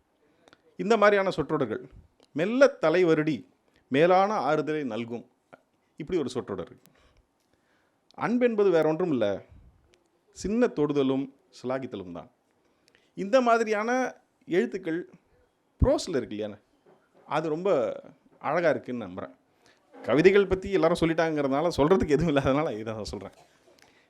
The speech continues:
இதை தவிர நான் இந்த புத்தகத்தை,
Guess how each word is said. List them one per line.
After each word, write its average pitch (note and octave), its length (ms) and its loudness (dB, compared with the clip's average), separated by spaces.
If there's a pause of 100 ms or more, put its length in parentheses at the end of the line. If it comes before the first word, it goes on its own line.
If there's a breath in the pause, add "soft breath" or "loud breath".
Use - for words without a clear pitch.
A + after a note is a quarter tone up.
(160)
இதை D3 120 -8
தவிர A#3+ 460 4 (1120 loud breath)
நான் D#3 240 2
இந்த B2+ 600 0 (280)
புத்தகத்தை, F3 640 -2